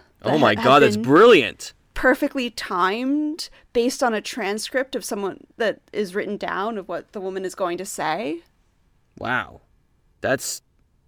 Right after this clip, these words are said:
Speaker 1: that's ridi-, I have to watch that. I've, I haven't watched Doctor Who, but that, that's
Speaker 2: Oh,
Speaker 1: pretty
Speaker 2: Blink
Speaker 1: amazing.
Speaker 2: is, like, the best episode of, of new Doctor Who, at least. I haven't seen any of the old Doctor Who, but Blink, Blink
Speaker 1: Huh.
Speaker 2: is widely considered to be a really great episode.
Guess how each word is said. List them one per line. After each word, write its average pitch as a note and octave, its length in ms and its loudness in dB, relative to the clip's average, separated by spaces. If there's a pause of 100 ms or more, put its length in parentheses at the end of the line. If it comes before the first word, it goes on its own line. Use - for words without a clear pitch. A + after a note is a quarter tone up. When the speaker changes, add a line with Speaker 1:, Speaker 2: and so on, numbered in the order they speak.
(220)
Speaker 1:
that's - 220 -2
ridi-, A2 340 -6
I G#2 200 2
have C3 120 0
to F2 80 -6
watch E2 320 -6
that. C2 140 -6
I've, G#2 120 -4
I D3 200 6
haven't D3+ 240 2
watched C#3 240 2
Doctor C3+ 300 2
Who, C3+ 180 4
but F#2+ 100 -4
that, A2 180 0
that's A2 200 2
Speaker 2:
Oh, C#4 80 6
Speaker 1:
pretty - 140 4
Speaker 2:
Blink D4+ 180 2
Speaker 1:
amazing. F#4 100 2
Speaker 2:
is, D#4 60 -6
like, D#4+ 140 -2
the A#3+ 100 0
best G#3+ 260 -2
episode F#3 440 -6
of, D#3+ 240 -10
of E3 600 -10
new F#3+ 240 -2
Doctor F3 320 -2
Who, F#3+ 160 -10
at - 100 -12
least. - 280 -10
I F3 60 0
haven't F3 180 -2
seen D3+ 340 -8
any D#3 220 -8
of - 60 -14
the D#3+ 120 -8
old D#3+ 160 -8
Doctor - 300 -10
Who, G3 280 -12
but - 280 -12
Blink, F#3+ 240 -6
Blink G3+ 200 0
Speaker 1:
Huh. A2 60 -8
Speaker 2:
is - 260 -12
widely E3 320 -2
considered F#3 360 -14
to - 40 -14
be F#2 120 -14
a F#2 100 -10
really A2 160 -14
great - 180 -12
episode. - 440 -14